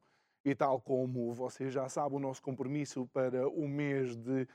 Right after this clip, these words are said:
janeiro é receber aqui todos os partidos com e sem assento parlamentar para que possamos falar das suas propostas, daquilo que eles propõem para resolver os problemas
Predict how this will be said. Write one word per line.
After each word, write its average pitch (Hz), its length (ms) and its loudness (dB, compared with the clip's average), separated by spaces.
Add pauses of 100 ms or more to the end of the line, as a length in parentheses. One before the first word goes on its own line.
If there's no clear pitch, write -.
(240)
janeiro 160 640 4
é 190 60 2
receber 214 440 0
aqui 135 240 -2
todos 127 280 -2
os 139 120 -8
partidos 131 440 -4
com 247 380 2
e 147 120 0
sem 139 360 -4
assento 131 500 -6
parlamentar 156 760 -2 (340)
para 190 140 4
que 156 100 -6
possamos 196 340 -4
falar 160 360 2
das 139 200 -2
suas 220 340 -2
propostas, - 760 -8
daquilo 185 420 -2
que 185 140 -6
eles 185 220 2
propõem 175 600 0
para 226 240 4
resolver 185 1300 6 (460)
os 175 140 0
problemas 143 760 0